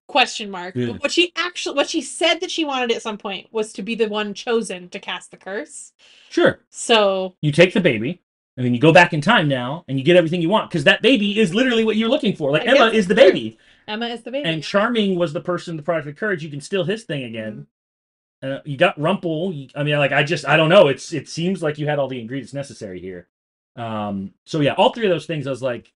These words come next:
Speaker 2: I don't think originally Zelena was the plan. Like, I fully believe
Speaker 1: Oh, totally.
Speaker 2: that was not their plan, but it works well. I mean,
Speaker 1: They, yeah.
Speaker 2: Zelena's fantastic here.
Speaker 1: They did a good job.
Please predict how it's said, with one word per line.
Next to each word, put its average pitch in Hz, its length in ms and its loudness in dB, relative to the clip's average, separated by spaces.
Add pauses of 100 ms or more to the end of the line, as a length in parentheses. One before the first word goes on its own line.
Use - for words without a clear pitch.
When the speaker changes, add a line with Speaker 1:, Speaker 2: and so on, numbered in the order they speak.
Speaker 2:
I 165 140 4
don't 214 220 0
think 185 240 -4
originally 123 480 -6
Zelena 113 480 -8
was 104 200 -8
the - 80 -16
plan. 87 320 -18
Like, 98 200 -12
I 110 140 -6
fully 147 300 0
believe 123 500 -4
Speaker 1:
Oh, 202 140 -2
totally. 202 480 -6 (160)
Speaker 2:
that 120 280 -2
was 123 160 -4
not 120 400 -4 (320)
their 117 220 -2
plan, 117 340 -4
but 170 120 2
it 190 120 -2
works 349 300 -2
well. 139 360 -2 (140)
I 147 60 -4
mean, 127 120 -2
Speaker 1:
They, 247 180 -6 (260)
yeah. 214 340 -4 (280)
Speaker 2:
Zelena's 151 380 -4
fantastic 123 600 -4
here. 98 200 -6
Speaker 1:
They 202 120 -2
did 220 160 -6
a 226 80 -4
good 220 160 -4
job. 175 400 -8